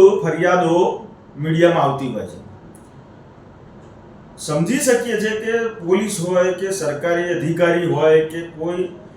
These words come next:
અ, ધારાસભ્યશ્રી હોય કે મંત્રીશ્રી હોય કોઈ પણ, એ લોકો પોતાના રોજિંદા જાહેર જીવનનું કામ છે એટલે સેવામાં એટલા, અ, વ્યસ્ત રહેતા હશે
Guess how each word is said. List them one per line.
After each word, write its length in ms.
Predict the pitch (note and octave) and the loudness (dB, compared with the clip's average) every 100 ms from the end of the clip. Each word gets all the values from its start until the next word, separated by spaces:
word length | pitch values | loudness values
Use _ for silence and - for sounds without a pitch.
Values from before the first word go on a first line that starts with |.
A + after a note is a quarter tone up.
| - - | -18 -6
અ, 120 | C3 | -4
ધારાસભ્યશ્રી 920 | B2+ D3 F3 F#3 F3 D#3+ D#3+ D#3 D3 | 0 2 2 2 0 -2 -4 -4 -4
હોય 220 | B2+ C#3 | -4 -4
કે 340 | D#3 E3 F3+ G#3 | -6 -10 -12 -10
મંત્રીશ્રી 680 | D3+ C#3+ D#3+ F#3 G3 E3 D#3+ | -8 -6 -6 -4 -2 -2 0
હોય 200 | B2+ - | 0 -2
કોઈ 200 | D3+ C#3+ | -4 -4
પણ, 320 | C3+ - - - - - D3 | -4 -6 -8 -16 -20 -12 0
એ 120 | F#3+ | 2
લોકો 320 | G3 F#3 G#3 | 2 0 -2
પોતાના 640 | D#3+ D#3+ F#3 F#3+ D#3+ - - - - | -2 -2 2 4 4 2 -2 -8 -14
રોજિંદા 600 | - A#2 C3 D3+ F#3+ F#3+ | -12 -6 -4 -2 0 2
જાહેર 320 | C#3 C#3+ F3 E3 | 2 2 2 0
જીવનનું 360 | F3 F3+ F3 | -2 -2 0
કામ 180 | F#3+ G3 | 2 2
છે 140 | C#3+ | 0
એટલે 440 | C#3 - - - - | -10 -14 -20 -16 -12
સેવામાં 500 | D3 D#3 F3 F3+ F3+ | -6 2 2 2 0
એટલા, 520 | F3+ F#3 F#3 F#3 F#3+ | -2 -2 0 0 0
અ, 260 | - C3+ C#3 | -2 -4 -4
વ્યસ્ત 480 | C#3 C3 D#3+ E3 | -4 -4 -4 -4
રહેતા 380 | E3+ E3 E3+ A3 | -2 -2 0 2
હશે 180 | - | 2